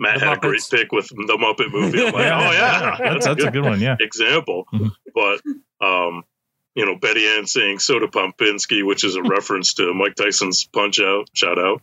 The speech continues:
Speaker 3: Oh, that's
Speaker 1: Um,
Speaker 3: right. Yeah, I didn't catch that one.
Speaker 1: you know,
Speaker 3: Yeah.
Speaker 1: but, uh, you know, men being superior to women, I, you know, if anything, I applaud them for going there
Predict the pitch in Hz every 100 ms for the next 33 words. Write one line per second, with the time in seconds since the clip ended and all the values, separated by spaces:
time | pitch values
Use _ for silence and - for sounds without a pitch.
0 | _ - 143 180 202 220 220 233 226 220
1 | 226 165 135 131 131 117 131 113 107 92
2 | 87 90 104 - 120 131 _ _ _ -
3 | 95 95 92 98 - 104 92 - _ _
4 | - 127 131 127 127 127 120 123 - 131
5 | 135 123 101 95 120 120 120 120 117 113
6 | _ _ _ _ _ _ _ - - 120
7 | 107 - 147 139 165 175 165 165 180 143
8 | 135 117 131 127 117 113 98 90 101 98
9 | 92 85 80 80